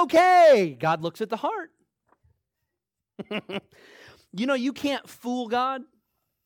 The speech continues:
He knows you better than you know you. You know? You can't come a crying and a wailing, and "I didn't know, and, and it wasn't my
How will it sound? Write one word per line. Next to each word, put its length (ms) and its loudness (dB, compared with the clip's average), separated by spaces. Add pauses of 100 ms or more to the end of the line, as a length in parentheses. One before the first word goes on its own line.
(1800)
He 200 -14
knows 340 -6
you 380 -6 (200)
better 280 -2
than 180 -8
you 160 -6
know 160 -4
you. 320 -14 (920)
You 160 -2
know? 260 -4 (320)
You 140 -8
can't 280 -4
come 220 -4
a 40 -6
crying 400 -2
and 140 -8
a 40 -6
wailing, 440 -4
and 180 -8
"I 160 0
didn't 440 -6
know, 540 -6
and, 280 -20
and 600 -8
it 120 -16
wasn't 340 -6
my 160 -14